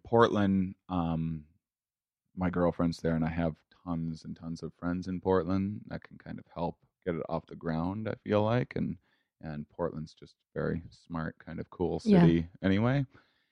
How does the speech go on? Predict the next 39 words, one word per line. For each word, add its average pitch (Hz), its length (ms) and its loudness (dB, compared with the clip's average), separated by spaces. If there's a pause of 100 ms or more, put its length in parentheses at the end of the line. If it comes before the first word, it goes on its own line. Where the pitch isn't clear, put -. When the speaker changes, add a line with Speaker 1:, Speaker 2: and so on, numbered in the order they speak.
(200)
Speaker 1:
And 107 440 12
I 104 120 10
think 151 200 6
that 180 100 12
would 175 160 10
be 139 120 12
a 104 60 12
good 95 260 8
start. 95 480 8
I 98 100 8
am 113 140 6
going 123 180 8
to 95 100 8
test - 300 0
it - 80 0
out 87 180 8
in 85 120 0
Asheville, 90 960 2
um, 87 500 0
this 85 180 -4 (220)
summer. 85 400 -6 (640)
Um, 80 560 2 (520)
so, 87 600 10 (200)
but, 104 260 10
but 107 120 8
I 110 60 12
really 127 340 10
want 107 320 6
to, 90 440 2 (420)
I 101 60 0
wanna 117 240 8
start 98 340 6
with, 90 220 4 (460)
um, 82 420 -2 (100)
kind 90 140 0
of 82 80 -4 (320)
Portland 101 640 6
and 85 220 2
Minneapolis 87 880 4